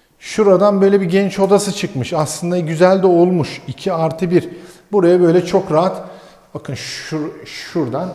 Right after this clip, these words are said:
şuraya harika bir yirmilik ne tek ne de çift yatak gayet rahat sığar. Burayı gençler çok güzel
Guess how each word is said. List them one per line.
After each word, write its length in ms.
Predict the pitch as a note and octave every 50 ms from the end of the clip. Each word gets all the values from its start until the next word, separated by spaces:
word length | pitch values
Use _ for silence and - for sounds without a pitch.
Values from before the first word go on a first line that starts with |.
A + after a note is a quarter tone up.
| - -
şuraya 500 | - - - D#3 C#3+ G#2+ A2 C#3+ E3+ E3 - - - - - - _ -
harika 480 | E3 D3+ A#2+ A2 A#2 - - D3+ C3
bir 120 | C#3+ E3 D3+
yirmilik 640 | C#3+ C3 C3+ B2+ C3 B2+ C3 D#3 F#3+ - - - - - - - - - _ _ _ _ _ _
ne 280 | D3+ D#3 E3+ F3 F3 E3 - - - - - - -
tek 380 | - F3 G3 - - - - - D3+
ne 160 | D3 C#3+ C#3
de 420 | D3+ D#3 F3 - - - - - - - - _ _ _ _ _ _ _ _ _ _ _ _ _ _ _ _ _ _ _ _ _ _ _
çift 400 | - - F#3 F#3+ F#3+ - - D#3
yatak 500 | C3+ C3+ C#3 C3+ - E3+ E3 - - -
gayet 380 | D3+ D3 C3+ C#3 C#3+ C3+ B2+
rahat 240 | C#3+ C#3+ D3 D3+ C#3+
sığar. 420 | - - - - D3 D3 E3 F#3+ - - - - - - - _ C#3+
Burayı 540 | C#3 C#3+ C#3+ D3+ E3 F3+ - - - - - - - - - _ _ _ _ _
gençler 540 | - C3+ C#3 C#3 C3+ - - D#3+ D#3 D#3+ D#3+
çok 280 | - E3+ D#3+ D#3 - -
güzel 280 | C#3 B2 C#3+ F#3 -